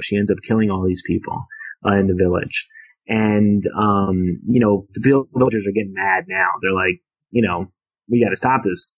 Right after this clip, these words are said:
ghost killing us." And, um, they try to capture him, the husband. They try to, like, uh, have monks, you know, kind of put spells on him and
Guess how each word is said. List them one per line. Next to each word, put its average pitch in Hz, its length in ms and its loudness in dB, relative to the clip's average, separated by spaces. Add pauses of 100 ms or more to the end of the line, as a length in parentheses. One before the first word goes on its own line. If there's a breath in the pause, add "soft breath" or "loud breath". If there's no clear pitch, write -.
ghost 135 320 2
killing 170 260 0
us." - 300 -14
And, 110 480 0 (560 loud breath)
um, 104 580 0 (200)
they 104 340 2
try 104 320 0
to 87 320 -4 (600)
capture 123 440 0
him, 113 520 0
the 101 120 -2
husband. 101 520 -2
They 92 160 0
try 80 300 -4
to, 85 60 0
like, 65 720 -6
uh, - 40 -6 (460)
have 95 260 0 (220)
monks, 104 800 0 (400 loud breath)
you 104 140 -2
know, 90 280 -2
kind 95 220 0
of 87 220 -2 (180)
put 92 180 -2
spells 120 540 -2
on 110 160 0
him 101 580 -2
and 87 220 0